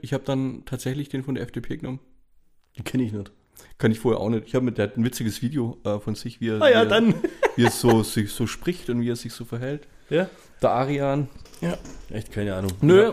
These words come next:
Speaker 2: Ja.
Speaker 1: ähm, kann ich vorher nicht oder so weiter. Und so, nachdem ich die alle mir mal angeschaut habe, habe ich mich dazu entschieden, ich wähl den.
Speaker 2: Echt? Ich hab
Speaker 1: Ja.
Speaker 2: den genommen, den ich da immer will. Schon seit Jahr und Tag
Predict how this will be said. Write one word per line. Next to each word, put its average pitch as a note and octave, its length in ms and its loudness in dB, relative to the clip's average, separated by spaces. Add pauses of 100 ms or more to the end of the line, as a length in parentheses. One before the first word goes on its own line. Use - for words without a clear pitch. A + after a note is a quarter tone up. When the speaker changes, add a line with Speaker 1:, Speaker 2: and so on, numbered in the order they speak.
Speaker 2:
Ja. D3 140 10
Speaker 1:
ähm, D3 160 4 (140)
kann F3+ 180 4
ich F#3 80 -2
vorher F#3+ 220 6
nicht F#3+ 180 2
oder F3 140 0
so E3 140 -8
weiter. D#3+ 180 4 (180)
Und C3 120 -4
so, D#3 120 -2
nachdem D3 300 2
ich D3+ 80 -2
die C3 80 0
alle C3+ 100 0
mir C3 80 4
mal B2+ 160 2
angeschaut C#3 280 -4
habe, C3 120 -2
habe B2 80 0
ich B2 60 2
mich A#2+ 220 -4
dazu A#2 260 -10
entschieden, B2+ 360 -4 (1300)
ich - 180 -6
wähl A2 100 0
den. A2+ 260 0 (140)
Speaker 2:
Echt? A#2 300 -4
Ich A2 120 -2
hab A2 60 2
Speaker 1:
Ja. - 40 -8
Speaker 2:
den A2+ 160 0
genommen, G#2+ 200 -2
den G#2 100 0
ich G2+ 80 -4
da A2 80 -6
immer G#2 200 -4
will. G2 180 -4 (920)
Schon G2+ 320 -4
seit G2+ 240 -2
Jahr G#2+ 120 -2
und A2+ 140 -2
Tag G#2 320 -4